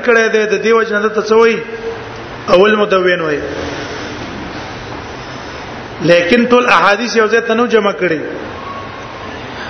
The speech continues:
او زهری را لګېدلی دی. زهری. او محمد ابن ابي بکر هغه را لګېدلی.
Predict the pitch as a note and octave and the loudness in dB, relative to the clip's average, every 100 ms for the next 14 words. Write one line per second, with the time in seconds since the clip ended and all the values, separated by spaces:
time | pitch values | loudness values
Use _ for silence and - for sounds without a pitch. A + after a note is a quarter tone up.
0 | - E3+ F#3 F#3+ F#3 B3 C4 B3 A#3 G#3+ | 2 4 4 4 2 4 4 4 2 0
1 | G#3 A3 G3+ F3 E3 C3+ - - - - | 0 2 2 2 0 -4 -8 -10 -10 -12
2 | - - - - - - - - - - | -12 -12 -12 -14 -14 -14 -14 -14 -14 -12
3 | - - - - - - D#3 F3+ F#3+ F#3+ | -12 -14 -14 -14 -12 -4 4 6 6 4
4 | C3+ - - - - - - - - - | 0 -8 -10 -10 -10 -12 -14 -16 -16 -14
5 | - - - - - - - - - - | -14 -14 -14 -14 -14 -14 -12 -12 -12 -6
6 | - - F3+ E3 A#3+ C4+ B3+ B3+ A#3+ B3 | 4 4 4 4 4 4 4 2 0 -4
7 | - A3 A#3 B3 A#3+ A3+ G3+ G#3+ G#3+ F#3+ | -4 0 4 4 4 2 4 4 4 2
8 | D3+ - - - - - - - - - | 0 -6 -10 -10 -10 -10 -12 -12 -14 -14
9 | - - - - - - - E3 D#3+ A#3+ | -14 -12 -12 -12 -12 -4 4 4 4 4
10 | B3+ A#3+ A#3 G#3+ A3 A3 G3+ D#3 - | 6 4 2 0 0 2 0 -2 -8